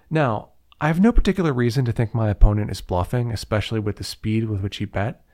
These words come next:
Feels like he likes his hand. It is, however, L A, and he is unknown, so I don't think I can rule out the possibility that there's some kind of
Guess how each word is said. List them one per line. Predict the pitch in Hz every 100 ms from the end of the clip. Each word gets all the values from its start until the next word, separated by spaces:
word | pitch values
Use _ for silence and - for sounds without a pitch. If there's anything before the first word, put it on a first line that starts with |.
| _ _ _ _ _
Feels | - 170 165
like | 170 -
he | 135
likes | 123 117 -
his | 123
hand. | - 107 127 143 _ _ _ _ _ _ _ _ _ _ _ _
It | - 143
is, | 156
however, | 143 131 135 123
L | - 104 104
A, | 107 139 147 _
and | - 107 104 104 104
he | 104 - 113
is | 113
unknown, | 127 117 101 98 127 143
so | - 113
I | 107
don't | 127
think | 160 160
I |
can | - 120
rule | 123 120
out | 110
the |
possibility | - 104 98 101 101 104 107
that | 104
there's | - 95
some | - 107
kind | 107 110
of | 95